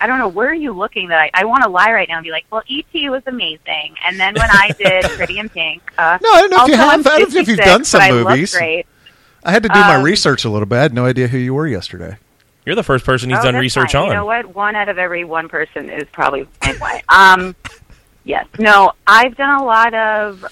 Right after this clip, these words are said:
Speaker 1: I mean, I started as a commercial actor. Like, I did comedy at night on, in theater in New York at U C B at Upright Citizens
Speaker 3: Mm-hmm.
Speaker 1: Brigade. And that's, like,
Speaker 2: Nice.
Speaker 1: where a lot of amazing people come from, and I'm very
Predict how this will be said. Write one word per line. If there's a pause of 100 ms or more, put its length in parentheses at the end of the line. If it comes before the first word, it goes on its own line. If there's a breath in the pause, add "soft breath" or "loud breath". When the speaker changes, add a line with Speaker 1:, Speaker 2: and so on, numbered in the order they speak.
(120)
Speaker 1:
I
mean,
I
started
as
a
commercial
actor.
Like,
I
did
comedy
at
night (160)
on,
in
theater
in
New
York
at
U (100)
C
B
at
Upright
Citizens
Speaker 3:
Mm-hmm.
Speaker 1:
Brigade. (180)
And
that's,
like, (260)
Speaker 2:
Nice.
Speaker 1:
where
a
lot
of
amazing
people
come
from,
and
I'm
very